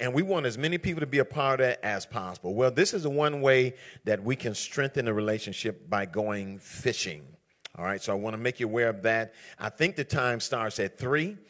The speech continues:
Um, and so I got that here for any young person that wants to be involved, uh, and any adult that wants to go. As far as I know, I think I've got about eight slips. If I need more than that,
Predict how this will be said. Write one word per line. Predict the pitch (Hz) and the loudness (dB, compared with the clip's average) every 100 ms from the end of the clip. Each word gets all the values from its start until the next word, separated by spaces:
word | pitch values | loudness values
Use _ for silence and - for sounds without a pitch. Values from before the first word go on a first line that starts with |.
| _ - - | _ -20 -12
Um, | 95 95 95 92 - | -6 -4 -4 -6 -6
and | 110 110 | -4 -4
so | 104 127 117 110 110 - - - | 0 4 6 6 2 -4 -18 -6
I | 104 | -6
got | 98 135 156 - | 0 2 2 4
that | 139 | 2
here | 131 143 143 | 2 2 2
for | 135 123 117 - | 4 4 2 2
any | 160 185 190 185 185 156 | 2 4 4 2 -2 -6
young | 135 131 147 170 170 170 | -6 0 2 2 0 -2
person | 147 117 104 98 92 | 0 0 0 -4 -2
that | 98 110 98 | 2 2 2
wants | 117 147 156 | -2 -2 -2
to | 127 | -2
be | 135 | -2
involved, | 131 117 120 120 120 120 117 - - - | 0 2 4 6 4 2 -2 -12 -20 -4
uh, | - 110 107 110 117 | 0 2 2 0 0
and | 117 117 | 0 -2
any | 139 147 160 160 | -2 -2 0 2
adult | 135 120 123 131 110 | 2 4 6 4 4
that | 107 | 2
wants | 104 123 131 | 2 0 0
to | - | -4
go. | 110 107 107 107 107 - - - | 2 6 6 6 0 -6 -18 -10
As | - - | -8 -2
far | 120 120 | 0 2
as | 120 | 2
I | 120 | 0
know, | 123 | 0
I | 110 | -2
think | 120 120 | -2 -2
I've | 117 104 | -2 0
got | 110 | 0
about | 95 98 95 | 0 -2 -2
eight | 120 135 - | -2 -2 -4
slips. | - - 143 139 - - - | -12 -4 2 2 2 -4 -6
If | - 107 | -6 -4
I | 104 | -2
need | 110 120 107 | -2 -6 -6
more | 107 120 135 | 0 2 2
than | 131 120 | 0 0
that, | 123 139 - | 0 0 -4